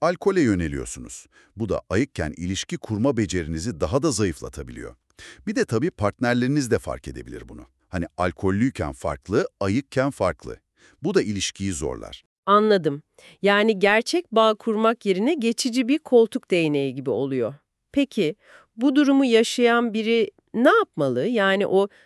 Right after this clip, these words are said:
Speaker 2: sıcaklığı, o bağlantı hissini alkol olmadan gerçekten nasıl kurabilir? Madem o potansiyel içimizde var diyorsunuz.
Speaker 1: Kesinlikle. Amaç o sıcaklığı kaybetmek değil ki.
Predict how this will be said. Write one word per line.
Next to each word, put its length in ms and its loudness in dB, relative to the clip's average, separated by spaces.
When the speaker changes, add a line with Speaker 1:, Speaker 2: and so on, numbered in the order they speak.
Speaker 2:
sıcaklığı, 840 4
o 380 4
bağlantı 640 4
hissini 720 0
alkol 480 2
olmadan 640 4
gerçekten 760 0
nasıl 280 -2
kurabilir? 640 -6
Madem 400 4
o 60 2
potansiyel 680 0
içimizde 500 0
var 240 2
diyorsunuz. 600 -6
Speaker 1:
Kesinlikle. 760 0
Amaç 320 2
o 80 -2
sıcaklığı 680 0
kaybetmek 640 0
değil 180 -2
ki. 220 -12